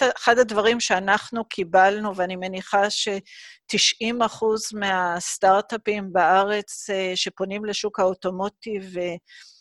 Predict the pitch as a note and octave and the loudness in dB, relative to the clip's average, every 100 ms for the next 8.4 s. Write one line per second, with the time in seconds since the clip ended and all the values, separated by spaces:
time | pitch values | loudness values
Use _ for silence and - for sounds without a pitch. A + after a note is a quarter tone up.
0 | - F#3+ - G3 F3 F#3+ G#3 G#3+ G#3+ G#3 | -8 -6 0 0 0 0 0 -2 -6 -4
1 | G3+ F#3 F#3 F3 F3+ F3 D#3+ G3 F#3+ F#3+ | -4 -4 -4 -6 -2 0 2 2 0 0
2 | F#3+ A3+ B3 A3 F#3 G3+ G3 F#3+ F#3+ G3 | 2 2 2 -4 -4 2 4 4 2 -4
3 | - - - - - G3 G#3 G#3+ C4+ C#4 | -12 -20 -20 -18 -2 0 2 6 8 8
4 | D#4 D4 B3+ C4 A#3 G3+ F#3 G3+ A3 F#3 | 6 2 4 2 4 2 4 4 6 4
5 | - - - G3 F#3+ - A3+ A#3 B3 A3+ | -4 -16 -8 -6 -2 4 4 6 2 2
6 | A#3 A3 G3 - F#3+ F#3+ G3+ F#3+ F3+ G3+ | 0 -2 -4 -6 0 4 4 2 -4 -8
7 | G3+ - A3+ G#3 A#3 A3 - G#3 G3 F3+ | -8 0 2 4 4 4 4 2 0 -4
8 | D#3+ G#3+ G#3 F3+ | -2 0 0 -4